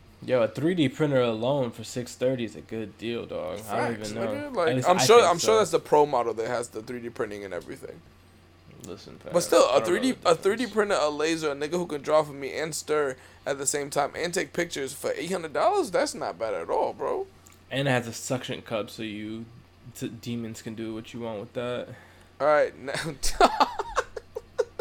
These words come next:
Speaker 2: What is wrong with this?
Speaker 1: <laughs> I just let him know it's available, you know?
Speaker 2: Oh, now, we've
Speaker 1: It's
Speaker 2: reached
Speaker 1: got Bluetooth, too. That's
Speaker 2: we've
Speaker 1: worth
Speaker 2: reached, we've reached the
Speaker 1: eight hundred dollars.
Speaker 2: point of probably, like,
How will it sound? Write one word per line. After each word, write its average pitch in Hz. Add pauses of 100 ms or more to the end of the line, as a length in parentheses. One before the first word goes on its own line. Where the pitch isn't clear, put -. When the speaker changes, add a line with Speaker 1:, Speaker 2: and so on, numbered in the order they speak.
(1400)
Speaker 2:
What 349
is 143 (160)
wrong 320
with 208
this? 220 (480)
Speaker 1:
<laughs> -
I 123
just 135
let 156
him 151
know 156
it's 147
available, 120
you 101
know? 113 (280)
Speaker 2:
Oh, 147 (280)
now, 160 (380)
we've 151
Speaker 1:
It's 151
Speaker 2:
reached 170
Speaker 1:
got 107 (180)
Bluetooth, 123
too. 120
That's -
Speaker 2:
we've 151
Speaker 1:
worth 160
Speaker 2:
reached, 92
we've 151
reached 190
the -
Speaker 1:
eight 98
hundred 131
dollars. -
Speaker 2:
point 165 (120)
of 123 (360)
probably, 160
like, 127